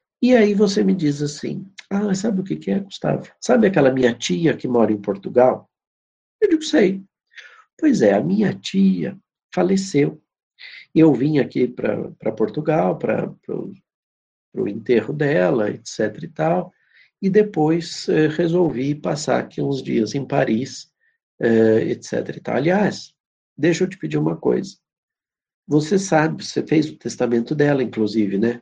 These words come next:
Aí eu falo, "Ah, é verdade, fiz o testamento da sua tia. Ajudei na minutagem do testamento. E me lembro que ela deixou tudo pra você,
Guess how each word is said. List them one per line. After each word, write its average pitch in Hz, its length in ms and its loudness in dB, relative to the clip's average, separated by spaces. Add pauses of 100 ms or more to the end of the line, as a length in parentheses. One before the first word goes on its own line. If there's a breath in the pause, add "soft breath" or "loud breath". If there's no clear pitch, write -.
(160)
Aí 127 140 2
eu 139 60 0
falo, 165 180 -4
"Ah, 233 260 0
é 175 40 4
verdade, 190 560 0
fiz 127 200 -4
o 147 120 -12
testamento 151 680 -2
da - 80 -8
sua - 220 -6
tia. - 500 -4 (580)
Ajudei 117 440 2
na 123 100 0
minutagem 117 720 -2
do 110 100 -14
testamento. 113 560 -2 (380 loud breath)
E 196 80 4
me 226 160 6
lembro 143 720 2 (800)
que 170 140 4
ela 180 220 4
deixou 175 360 2
tudo 185 320 0
pra 196 140 2
você, 190 480 0